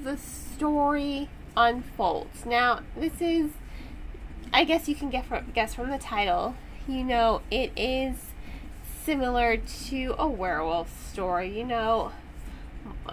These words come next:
Red Riding Hood classic line, What Big Teeth You Have, right? And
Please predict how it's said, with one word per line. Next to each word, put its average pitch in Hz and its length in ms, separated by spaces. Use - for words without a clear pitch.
Red 220 280
Riding 202 280
Hood 220 180
classic 226 300
line, 214 160
What 196 160
Big 190 120
Teeth - 280
You 262 120
Have, - 360
right? 254 280
And 254 800